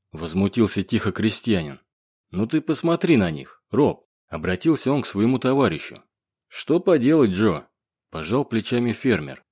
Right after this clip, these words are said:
"Торговцы из "Золотой чаши" имеют свой блат". "Эх!"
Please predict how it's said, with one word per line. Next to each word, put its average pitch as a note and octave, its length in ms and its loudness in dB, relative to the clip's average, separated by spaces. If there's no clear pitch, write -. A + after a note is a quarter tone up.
"Торговцы A2+ 540 2
из D3 60 0
"Золотой D3 400 2
чаши" C#3 380 0
имеют C3+ 300 2
свой C#3+ 220 2
блат". F2+ 460 0
"Эх!" B2 760 0